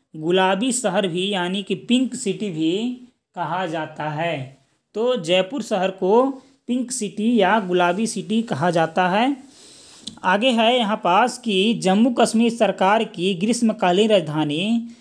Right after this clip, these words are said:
खाली स्थान में है। तो जम्मू कश्मीर सरकार की जो ग्रीष्मकालीन राजधानी है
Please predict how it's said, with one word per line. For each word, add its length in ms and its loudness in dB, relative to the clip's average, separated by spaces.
खाली 420 0
स्थान 380 -8
में 160 -8
है। 420 -6
तो 100 -8
जम्मू 300 -6
कश्मीर 420 -2
सरकार 500 2
की 300 -2
जो 200 0
ग्रीष्मकालीन 1200 0
राजधानी 400 -2
है 400 -2